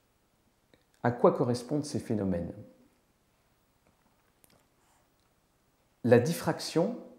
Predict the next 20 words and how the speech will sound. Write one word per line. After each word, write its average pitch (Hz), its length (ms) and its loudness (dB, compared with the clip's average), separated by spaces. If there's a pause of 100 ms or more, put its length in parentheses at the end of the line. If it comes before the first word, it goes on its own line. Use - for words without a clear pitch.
(180)
est 110 100 0
provoquée 113 640 -2
par 131 640 -4 (580)
les 104 380 0
angles, 90 420 0 (300)
les 90 340 0
arêtes, 113 600 2
par 98 140 -2
exemple, 110 600 -2
des 123 100 2
bâtiments. 85 480 -4 (580)
Dans 107 220 2
le 110 80 0
cas - 500 2 (480)
qui 101 220 -6
est 98 120 -4 (200)
présent 95 540 -4
ici, - 440 -4 (480)
nous 127 260 4
avons 110 320 2